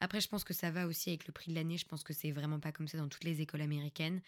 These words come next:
Euh, mais bon, vu le prix de l'année, <laughs> j'ai envie de dire heureusement qu'ils avaient un buffet à volonté, quoi. Parce que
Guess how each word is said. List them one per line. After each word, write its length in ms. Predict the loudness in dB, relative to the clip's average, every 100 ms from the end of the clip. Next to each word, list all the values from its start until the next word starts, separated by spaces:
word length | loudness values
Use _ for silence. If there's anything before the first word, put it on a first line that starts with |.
| -10 -20 _ -4
Euh, 100 | 0
mais 100 | 2
bon, 140 | 4 4
vu 120 | 2
le 60 |
prix 160 | 2 4
de 60 | 6
l'année, 460 | 6 6 6 4
<laughs> 40 | 4
j'ai 120 | 6
envie 120 | 6
de 60 | 6
dire 140 | 2 2 4
heureusement 640 | 6 8 6 6 4 4
qu'ils 240 | 2 4
avaient 300 | 6 6 6
un 140 | 6 6
buffet 260 | 4 6
à 80 | 6
volonté, 380 | 6 6 6 2
quoi. 160 | 2 -2
Parce 180 | -4
que 120 | -2